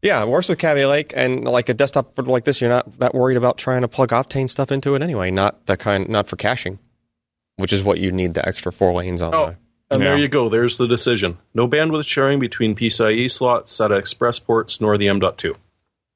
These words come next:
Speaker 2: So they're
Speaker 1: Yeah.
Speaker 2: all wired directly.
Speaker 1: Yeah.
Speaker 2: That's smart or not?
Speaker 1: That's
Speaker 2: Tough
Speaker 1: kind of a
Speaker 2: choice.
Speaker 1: s-, well,
Speaker 3: Depends on what you're looking for.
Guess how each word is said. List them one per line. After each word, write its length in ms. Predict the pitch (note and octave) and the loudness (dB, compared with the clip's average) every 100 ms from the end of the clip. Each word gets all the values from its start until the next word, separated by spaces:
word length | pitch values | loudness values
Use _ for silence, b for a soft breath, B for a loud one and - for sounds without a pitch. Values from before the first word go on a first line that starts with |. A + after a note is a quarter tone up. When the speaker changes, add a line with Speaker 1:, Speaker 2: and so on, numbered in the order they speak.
| _ A#2+ | _ -2
Speaker 2:
So 80 | |
they're 180 | A#2+ G#2 | 0 2
Speaker 1:
Yeah. 60 | G#2 | 2
Speaker 2:
all 160 | G#2 | 2
wired 300 | F#2+ G2 F#2+ F#2 | 2 2 2 0
directly. 480 | F#2+ E2+ - D#2 - _ _ - | 0 0 -4 -12 -14 _ _ -6
Speaker 1:
Yeah. 600 | A2+ G#2+ G#2+ G#2+ G#2 G#2+ - _ - | -2 0 0 0 -2 -6 -12 _ -2
Speaker 2:
That's 200 | A2 - | -2 0
smart 400 | C3 E3+ G#3+ F#3+ | 0 2 0 0
or 80 | |
not? 480 | E3+ G#2 D#2+ - - | -2 -2 -4 -6 -6
Speaker 1:
That's 200 | - C3 | -2 0
Speaker 2:
Tough 100 | - | 0
Speaker 1:
kind 160 | E3 D#3 | 0 2
of 60 | C#3+ | 2
a 140 | C#3+ | 0
Speaker 2:
choice. 260 | A#2+ - - C3 | 0 -2 -2 -4
Speaker 1:
s-, 20 | |
well, 380 | B2+ B2 A#2 G#2+ | -4 0 2 2
Speaker 3:
Depends 380 | A2 - C4 G#3+ | 0 0 0 0
on 60 | G#3+ | 0
what 120 | F#3+ | 2
you're 100 | E3+ | 0
looking 220 | - G2 | 0 -2
for. 320 | - E2+ F2 | -4 -8 -8